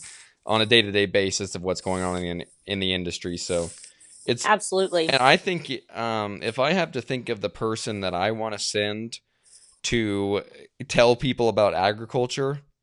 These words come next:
Speaker 1: I'm thinking Tana Simmons for sure.
Speaker 2: <laughs>
Speaker 1: That's who I'm, that's who I'm sending.
Speaker 2: Well, perfect. I appreciate that.
Speaker 1: <laughs>
Speaker 2: Um,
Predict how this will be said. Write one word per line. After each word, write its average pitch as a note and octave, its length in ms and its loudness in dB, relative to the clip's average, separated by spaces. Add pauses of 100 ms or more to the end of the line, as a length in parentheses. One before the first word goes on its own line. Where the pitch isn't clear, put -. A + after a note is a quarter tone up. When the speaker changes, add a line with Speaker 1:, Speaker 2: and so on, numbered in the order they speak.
(160)
Speaker 1:
I'm A2+ 240 2
thinking A2 280 0
Tana G2 260 -2
Simmons E2 340 -6
for D#2+ 160 -10
sure. C#2 300 -6 (440)
Speaker 2:
<laughs> - 440 -2
Speaker 1:
That's A2 180 6
who A#2+ 120 4
I'm, G#2 180 6
that's B2+ 200 6
who C3+ 100 6
I'm A2+ 140 6
sending. F#2+ 420 -2 (800)
Speaker 2:
Well, F#3+ 200 2
perfect. A#3 480 2
I F3+ 40 0
appreciate - 560 -2
that. G3+ 560 4
Speaker 1:
<laughs> - 40 -12
Speaker 2:
Um, A#3 440 2